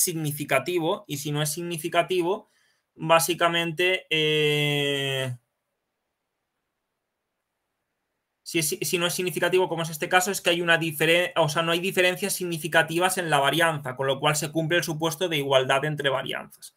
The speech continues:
¿vale? Que es uno de los supuestos que se tiene que cumplir para cu-, para poder desarrollar el test paramétrico.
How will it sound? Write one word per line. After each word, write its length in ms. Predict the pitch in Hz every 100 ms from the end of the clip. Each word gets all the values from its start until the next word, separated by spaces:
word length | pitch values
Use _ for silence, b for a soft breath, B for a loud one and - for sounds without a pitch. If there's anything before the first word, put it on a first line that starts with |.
| _ -
¿vale? 160 | 143
Que 80 | 139
es 100 | 143
uno 120 | 151
de 40 | 147
los 120 | 143
supuestos 340 | 147 151 151
que 100 | 139
se 140 | 131 127
tiene 240 | 127 127
que 100 | -
cumplir 400 | 151 143 151 160
para 200 | 160 139
cu-, 180 | 127 - -
para 280 | 139 131 127
poder 240 | 135 135
desarrollar 480 | 139 139 143 135 135
el 120 | 139
test 200 | 131 123
paramétrico. 640 | - 60 52 - - _